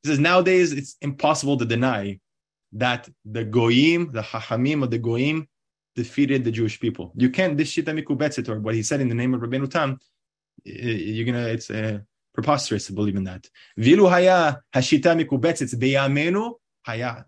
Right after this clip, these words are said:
hozer bo midvarav." And if the shita mikubetzet, he lived in our days, of course he would retract from what he said.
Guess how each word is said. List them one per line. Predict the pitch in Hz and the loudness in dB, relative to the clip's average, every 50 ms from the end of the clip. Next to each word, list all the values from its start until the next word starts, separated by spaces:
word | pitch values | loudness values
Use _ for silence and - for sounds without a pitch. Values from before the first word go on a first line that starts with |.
| _ _ - | _ _ -6
hozer | - 117 107 117 156 165 156 | -6 -4 0 0 0 2 2
bo | 139 160 156 | 0 0 0
midvarav." | 151 135 131 120 120 117 107 101 101 95 - - | 0 -2 -2 -2 -2 -2 -4 -4 -8 -10 -12 -8
And | 147 139 139 | -6 -4 -4
if | - 180 202 170 120 - - - _ _ _ _ _ _ _ _ _ _ _ | 0 2 2 2 2 0 -6 -20 _ _ _ _ _ _ _ _ _ _ _
the | - 120 | -6 -2
shita | - - 143 160 151 151 | 0 0 0 2 0 0
mikubetzet, | 139 131 139 123 143 139 135 - 104 98 - | 0 -2 0 2 2 2 0 0 -6 -8 -6
he | - 123 120 | -4 -2 0
lived | 131 151 143 131 | 0 0 -2 -2
in | 123 117 | -4 -2
our | 120 120 131 143 147 | -2 -2 -2 -2 -2
days, | 156 165 170 160 135 | -2 0 0 -2 -2
of | 123 - _ _ | -4 -10 _ _
course | - 185 151 135 - | -12 -10 -10 -8 -8
he | 156 | -6
would | 135 117 113 113 107 - _ _ - | -4 -4 -4 -6 -8 -12 _ _ -6
retract | 120 123 - - 127 117 - | -6 -4 -2 -2 -2 -2 -2
from | - 110 104 | -2 -2 0
what | 104 104 | 0 0
he | 101 | 0
said. | 98 - - 95 82 85 101 | 0 0 0 -2 -2 -4 -8